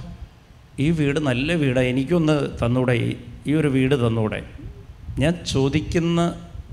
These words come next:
സമയം പോക്കറ്റിൽ പത്തിൻ്റെ പൈസയില്ല. ഒരു രൂപ നടന്നു പോവും കോളേജിൽ ഇരുന്ന്. കോളേജിൽ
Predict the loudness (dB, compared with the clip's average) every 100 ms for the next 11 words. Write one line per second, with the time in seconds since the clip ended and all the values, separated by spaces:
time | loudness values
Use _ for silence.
0 | -14 -6 2 2 4 2 2 0 -6 -14
1 | -14 -14 -14 -12 -12 -14 -16 -14 -14 -14
2 | -14 -2 0 2 0 -2 -2 0 -2 -2
3 | -2 0 2 0 0 0 0 0 0 -2
4 | -6 -10 -12 -12 -12 -10 -10 -12 -20 -18
5 | -18 -18 -18 -4 -2 0 -2 -2 -2 -4
6 | -6 -4 -2 2 2 2 0 -2 -6 -6
7 | -4 -2 -2 -4 -6 -8 -12 -12 -4 -2
8 | 0 0 2